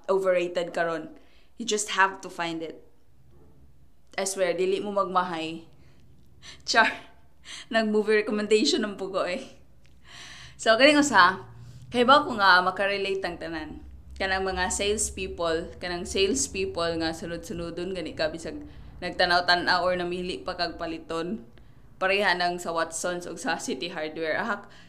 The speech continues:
ngano magsunod-sunod man? Nga, dili ko malang,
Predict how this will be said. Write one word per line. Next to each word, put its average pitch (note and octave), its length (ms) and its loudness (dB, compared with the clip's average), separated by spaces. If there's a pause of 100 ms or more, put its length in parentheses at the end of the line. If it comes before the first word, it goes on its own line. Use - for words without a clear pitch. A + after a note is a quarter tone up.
(240)
ngano D4 240 2
magsunod-sunod F3 720 -6
man? G3+ 320 -6 (240)
Nga, F#3+ 160 -4
dili C4 240 -2
ko - 80 -4
malang, A3+ 320 -2